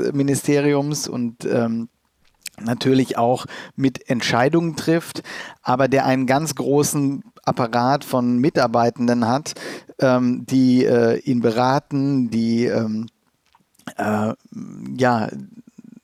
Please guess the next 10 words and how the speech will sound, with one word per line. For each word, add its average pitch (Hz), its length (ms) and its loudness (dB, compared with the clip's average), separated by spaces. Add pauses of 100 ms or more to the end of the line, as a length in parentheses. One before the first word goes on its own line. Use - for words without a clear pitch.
(160)
Experten 135 720 0
sind 151 420 0
in 147 300 0
den 135 160 2
jeweiligen 127 520 2
Bereichen. 123 600 0
Und 123 160 -2
von 123 160 -2
daher, 127 480 2 (500)
ähm, 120 380 2